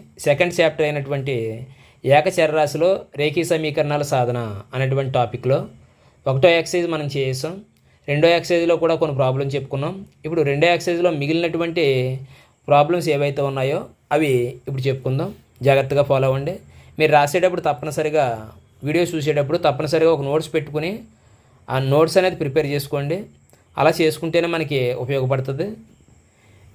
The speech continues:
క్వశ్చన్లోకి వెళ్ళినట్లయితే, ఆరోహణ క్రమంలో మూడు వరుస పూర్ణ సంఖ్యలను తీసుకుని వాటిని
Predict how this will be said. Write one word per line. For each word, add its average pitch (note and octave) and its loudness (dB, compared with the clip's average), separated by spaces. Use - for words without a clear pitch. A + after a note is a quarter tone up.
క్వశ్చన్లోకి F3 4
వెళ్ళినట్లయితే, D3+ 0
ఆరోహణ G3 4
క్రమంలో F#3 2
మూడు F3 2
వరుస E3+ 2
పూర్ణ D#3+ 2
సంఖ్యలను D#3 -2
తీసుకుని C3+ -4
వాటిని E3+ 2